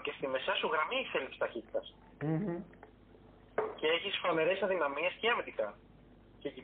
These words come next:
Speaker 1: πέρα και, μ, γενικότερα, και, και τα στόπερς που λέγαμε δεν μπορούν να παίξουν σε τριάδα, με, ξέρεις, τον Τομάσεβιτς και τον, ε, από τους δύο ψηλούς που είναι στο κέντρο, δεξί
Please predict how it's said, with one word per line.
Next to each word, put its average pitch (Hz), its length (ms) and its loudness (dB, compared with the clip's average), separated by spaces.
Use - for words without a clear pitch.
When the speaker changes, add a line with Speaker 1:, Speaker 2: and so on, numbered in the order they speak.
Speaker 1:
πέρα 151 220 6
και, 185 100 6
μ, 143 180 -2
γενικότερα, 175 560 4
και, 147 80 -2
και 160 120 0
τα 156 100 2
στόπερς 180 320 0
που 160 140 2
λέγαμε 165 220 2
δεν 175 80 2
μπορούν 175 180 4
να - 60 -12
παίξουν 147 200 -2
σε 147 100 -2
τριάδα, 131 360 2
με, 143 60 2
ξέρεις, 156 220 2
τον 151 100 0
Τομάσεβιτς 135 600 0
και 151 160 0
τον, 143 120 4
ε, - 20 0
από 131 100 0
τους 131 120 -6
δύο 143 140 0
ψηλούς 139 220 -2
που - 100 2
είναι 139 140 -4
στο 139 120 -2
κέντρο, 147 200 0
δεξί 160 240 0